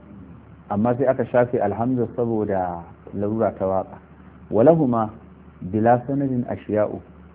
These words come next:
وأي وللبخاري ومسلم أحاديث رواياها بلا سند، فهي تحشر في زمرة الأحاديث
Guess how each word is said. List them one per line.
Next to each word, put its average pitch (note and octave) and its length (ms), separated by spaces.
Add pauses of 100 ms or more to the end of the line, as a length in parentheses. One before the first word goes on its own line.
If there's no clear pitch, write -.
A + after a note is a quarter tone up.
(120)
وأي A#2+ 340
وللبخاري B2+ 1400 (520)
ومسلم B2+ 880 (840)
أحاديث A#2 760 (600)
رواياها C3+ 1040 (100)
بلا A#2 500
سند، A2 380 (760)
فهي B2+ 360
تحشر C#3 560
في B2 280
زمرة B2 420
الأحاديث A2 680